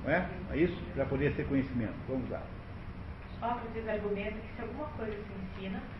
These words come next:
Speaker 2: deve ter professores e discípulos. Mas tendo procurado inúmeras vezes professores de virtude, por mais que se esforçasse, nunca os encontrou. Neste momento,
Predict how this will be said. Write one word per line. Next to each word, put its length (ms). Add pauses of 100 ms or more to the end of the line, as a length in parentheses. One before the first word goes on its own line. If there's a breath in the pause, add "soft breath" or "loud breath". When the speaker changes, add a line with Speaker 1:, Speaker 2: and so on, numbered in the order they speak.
(200)
Speaker 2:
deve 220
ter 160
professores 540 (100)
e 40
discípulos. 600 (640)
Mas 240
tendo 220
procurado 400
inúmeras 480
vezes 240
professores 580
de 160
virtude, 420 (360)
por 160
mais 180
que 160
se 160
esforçasse, 560 (260)
nunca 220
os 60
encontrou. 500 (3250)
Neste 260
momento, 400